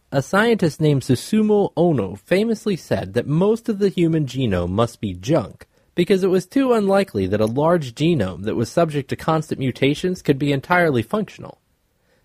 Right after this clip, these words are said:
It's sort of like buying a used car. Sure, that nineteen sixty-five Chevy looks shiny, but it's so old, what are the chances that all the parts still work?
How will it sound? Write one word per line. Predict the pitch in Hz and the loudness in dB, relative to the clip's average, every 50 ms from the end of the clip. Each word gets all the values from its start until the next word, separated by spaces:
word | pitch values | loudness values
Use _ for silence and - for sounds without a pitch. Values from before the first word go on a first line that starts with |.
| _ - | _ -4
It's | 196 190 - | -4 -2 0
sort | 302 311 277 | 0 2 2
of | 233 185 | 2 2
like | 196 180 147 - | 2 0 0 0
buying | - 165 160 160 160 151 | 0 0 0 2 0 0
a | 139 | -2
used | 131 127 127 120 - - | 0 0 0 0 -2 -2
car. | - - 196 139 101 101 - - _ _ _ _ _ _ | -2 0 0 0 0 -4 -10 -18 _ _ _ _ _ _
Sure, | _ - - 269 247 202 | _ -4 0 2 2 2
that | 151 147 117 | 2 2 2
nineteen | 120 123 127 123 - 127 113 | 0 -2 -2 -2 -2 -6 -6
sixty-five | - - 139 - - - 120 - - 117 107 98 | -4 -4 -6 -6 -4 -4 -4 0 2 2 2 2
Chevy | - - 143 127 110 98 | 2 0 0 0 2 0
looks | 90 95 127 202 208 - - | 0 2 0 0 0 -4 -10
shiny, | - 101 87 87 73 64 65 - - _ _ _ _ _ | -10 -10 -10 -10 -12 -14 -18 -20 -20 _ _ _ _ _
but | 190 190 | -4 -4
it's | 190 160 - | -4 -4 -6
so | - - 247 240 185 151 | -4 -2 0 2 2 2
old, | - 180 208 190 131 101 92 | 2 2 2 4 4 2 2
what | 101 131 170 196 | 0 0 0 0
are | |
the | 190 180 | 0 -2
chances | 170 - - 185 175 160 - 151 139 | -4 -4 -4 -4 -4 -4 -6 -6 -4
that | 151 151 | -2 0
all | 165 160 147 | 2 2 2
the | 143 - | 0 0
parts | - 160 151 135 - - | 0 0 0 0 -2 -4
still | - - 143 117 120 | -2 0 0 0 0
work? | 180 - - - _ - - | -2 -2 -4 -4 _ -16 -20